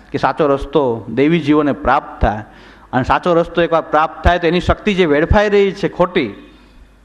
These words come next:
ખોટી પ્રવાહ માર્ગમાં કે મર્યાદા માર્ગમાં એની જે શક્તિ વેડફાઈ રહી છે, એ પુષ્ટિ માર્ગમાં, પ્રભુ સેવામાં, પ્રભુના સુખમાં એ શક્તિનો વિનિયોગ થાય અને ઠાકોરજીની સેવા કરી અને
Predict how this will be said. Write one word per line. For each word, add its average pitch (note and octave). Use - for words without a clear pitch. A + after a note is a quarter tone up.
ખોટી G3
પ્રવાહ F3
માર્ગમાં F#3+
કે F#3+
મર્યાદા E3
માર્ગમાં F#3
એની F#3+
જે F#3
શક્તિ F3+
વેડફાઈ E3+
રહી F#3+
છે, E3
એ C#3
પુષ્ટિ D3
માર્ગમાં, D#3+
પ્રભુ D3
સેવામાં, D3
પ્રભુના D#3
સુખમાં D#3+
એ D3
શક્તિનો E3+
વિનિયોગ E3
થાય G2
અને D#3
ઠાકોરજીની E3+
સેવા D#3+
કરી D#3
અને C3+